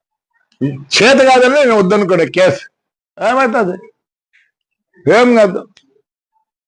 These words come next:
నేను ఎప్పుడో అన్ని పోగొట్టుకున్నా. నాలుగు వందల యాభై కోట్లు పెట్టుకున్నా బస్సులో, ఐదేళ్ళు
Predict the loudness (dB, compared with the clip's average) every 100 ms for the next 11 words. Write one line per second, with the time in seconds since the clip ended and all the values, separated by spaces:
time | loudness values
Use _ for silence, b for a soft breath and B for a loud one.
0 | _ _ _ _ -20 -20 -10 -2 0 0
1 | 2 2 2 2 2 0 -2 -2 -2 -4
2 | -12 _ _ _ _ _ _ _ _ _
3 | _ 0 2 2 2 2 4 2 0 0
4 | 0 0 -2 -2 -4 -2 0 0 0 0
5 | -2 -8 _ -4 0 2 2 2